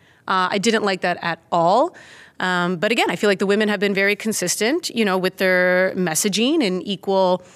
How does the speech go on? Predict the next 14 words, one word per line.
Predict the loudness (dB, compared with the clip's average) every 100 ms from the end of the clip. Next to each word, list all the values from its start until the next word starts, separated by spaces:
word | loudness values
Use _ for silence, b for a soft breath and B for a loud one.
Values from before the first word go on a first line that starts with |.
| B B
treatment | -2 0 0 0 0
and | -2
access | -2 -4 -2 -2 -2 -4 -2
to | 0 -2
equal | -4 -6 -2 0 0 0
resources | 0 2 2 2 2 2 2 2 0 -2 -6 B B B B
and | -4 -2 0 -2 -2 -4 -6
pay | -4 0
equity | 0 0 0 2 2 2 0
and | 0 -2 0 -2 -2 -4 -6
wanting | -4 0 0 0 0 0 0 -2 B B B B B B -4
more | 2 4 4
than | 2 -2 -4
anything | -2 0 -2 -4 -8 -10 -14